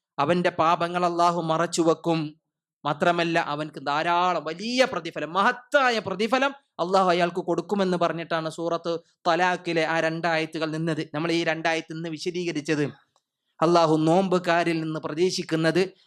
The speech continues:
അവരിലെ ജീവിത വിശുദ്ധിയാണ്, അള്ളാഹുവിലുള്ള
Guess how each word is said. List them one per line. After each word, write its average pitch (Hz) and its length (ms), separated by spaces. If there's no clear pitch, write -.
അവരിലെ 160 440
ജീവിത 160 520
വിശുദ്ധിയാണ്, 165 720
അള്ളാഹുവിലുള്ള 180 880